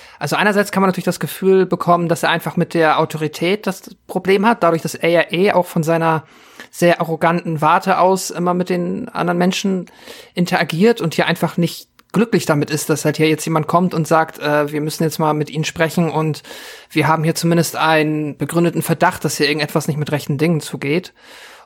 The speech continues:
Und andererseits kann's aber auch natürlich schon wieder ein bewusst gewähltes Mittel gewesen sein, einfach nur um, weil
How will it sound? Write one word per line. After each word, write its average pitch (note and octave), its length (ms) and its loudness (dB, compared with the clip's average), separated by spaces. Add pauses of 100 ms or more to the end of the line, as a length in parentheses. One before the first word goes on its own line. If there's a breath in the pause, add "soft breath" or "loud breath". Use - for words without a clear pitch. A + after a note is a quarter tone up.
Und D#3 500 -2
andererseits F3+ 800 2
kann's F3+ 280 0
aber F3+ 160 4
auch E3+ 60 0
natürlich F3 380 0
schon E3 140 -2
wieder D3 540 4 (360)
ein E3+ 180 -2
bewusst E3+ 360 -2
gewähltes F3 440 0
Mittel F#3+ 300 2
gewesen D3+ 400 -2
sein, D#3+ 240 2
einfach D#3+ 400 -4
nur D#3+ 240 2
um, D#3+ 320 2 (500 loud breath)
weil D3+ 680 2